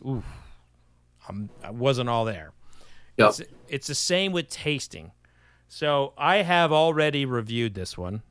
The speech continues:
Speaker 1: I reviewed it pretty negatively for, for what it is. So, like, so this is a, this is a, uh,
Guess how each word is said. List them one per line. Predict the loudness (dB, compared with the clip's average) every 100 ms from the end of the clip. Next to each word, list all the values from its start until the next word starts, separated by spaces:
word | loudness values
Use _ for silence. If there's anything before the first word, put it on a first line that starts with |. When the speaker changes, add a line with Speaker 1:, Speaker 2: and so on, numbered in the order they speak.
| _ _
Speaker 1:
I | -4
reviewed | 0 0 2 2
it | 2 2
pretty | 2 2 0
negatively | -2 -4 -6 -8 -8 -10 -14 _ _ _ _
for, | -2 2 4 2 -2
for | -4 -2 0
what | 4 4 4
it | 2 -2
is. | -4 -4 -6
So, | -4 -2 0
like, | -2 -4 _ -20 -20 _
so | -8 -2
this | 2 2 2
is | 0
a, | -2 -4
this | -2 0 2
is | 0 2 2
a, | 2 2 2 -2
uh, | -2 -4 -2 -2 -2